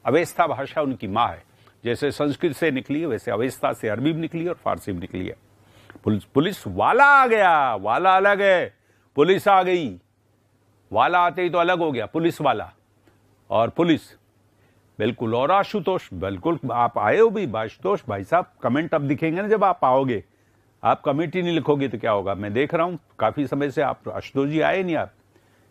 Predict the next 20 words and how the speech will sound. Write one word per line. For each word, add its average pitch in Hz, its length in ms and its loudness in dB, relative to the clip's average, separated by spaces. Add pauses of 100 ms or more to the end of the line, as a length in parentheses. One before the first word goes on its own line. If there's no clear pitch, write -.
(100)
या, 107 200 2
पुलिस 139 420 -2
आ 127 100 2
गई, 143 160 2
भागो। 110 440 0
या, 113 260 2 (1080)
ये 151 100 4
देखो, 131 260 0
पुलिस 185 300 4 (1600)
अध्यापिका 190 640 2
का 220 160 0
अध्यापक 110 500 -2
होता 92 240 -12
है। - 120 -18 (720)
बादल 214 420 6
का 226 120 0
क्या 170 160 0
होता 117 180 -2
है 107 60 -4
बताओ? 90 220 -10